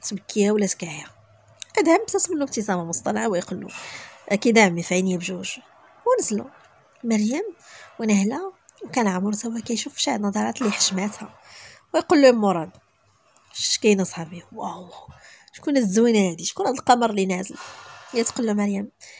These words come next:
"حبيبي". <laughs> "الله يخليك". يلا رقصوا. ومشى عمرو تا هو عند شاد.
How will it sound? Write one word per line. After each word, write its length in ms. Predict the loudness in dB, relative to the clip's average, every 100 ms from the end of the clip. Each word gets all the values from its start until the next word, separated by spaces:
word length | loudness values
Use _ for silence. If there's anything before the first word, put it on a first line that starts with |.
| -20
"حبيبي". 500 | -14 -8 -4 -4 0 2 2 2
<laughs> 160 | 0
"الله 180 | 0 -2
يخليك". 580 | -2 -4 -8 -8 -10 -16 -16 -14 -14 -14 -6
يلا 240 | -6 -6
رقصوا. 320 | -10 -8 -8 -8 _ _ _ _ -10 -4
ومشى 200 | 0 4
عمرو 380 | 4 2 0 0
تا 160 | 0
هو 180 | 0 2
عند 300 | 0 0 0
شاد. 280 | 0 -2 -8